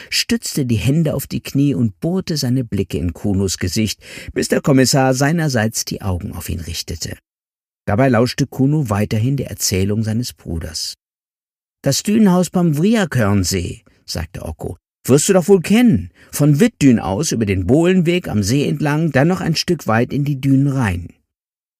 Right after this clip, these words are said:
„Ach, das Dünenhaus“, sagte Kuno. „Da soll eine Leiche liegen?“ Lautlos formte Friedrich Worte mit den Lippen.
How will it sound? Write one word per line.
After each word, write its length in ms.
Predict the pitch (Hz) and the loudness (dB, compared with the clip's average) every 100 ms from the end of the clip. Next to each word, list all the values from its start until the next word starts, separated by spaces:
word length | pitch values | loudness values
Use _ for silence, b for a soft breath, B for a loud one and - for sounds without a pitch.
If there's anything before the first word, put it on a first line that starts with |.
| _ _ _ _ - | _ _ _ _ -4
„Ach, 220 | 101 95 - | -2 -2 -4
das 420 | 147 185 - - | -4 -2 0 -2
Dünenhaus“, 920 | - 85 - - - 87 - - - - _ | -4 -6 -6 -8 -6 -8 -8 -12 -12 -12 _
sagte 360 | - 85 - 85 | -10 -10 -10 -10
Kuno. 320 | 87 85 85 | -8 -6 -4
„Da 180 | 110 120 | -2 2
soll 220 | 175 180 | 2 0
eine 240 | 127 117 | 0 0
Leiche 380 | 101 101 117 156 | 0 -4 -4 -4
liegen?“ 440 | 156 156 185 240 - _ _ _ _ _ - | -4 -4 -2 -4 -6 _ _ _ _ _ -6
Lautlos 600 | 101 131 - 165 185 - | -2 -2 -2 -6 -4 -8
formte 420 | - 92 92 92 | -4 -2 -2 -4
Friedrich 580 | - 127 - 123 - 98 | -8 -10 -6 -8 -8 -6
Worte 340 | 90 82 - | -4 -4 -4
mit 160 | 90 95 | -6 -4
den 120 | 95 | -4
Lippen. 380 | 85 - 82 | -4 -8 -18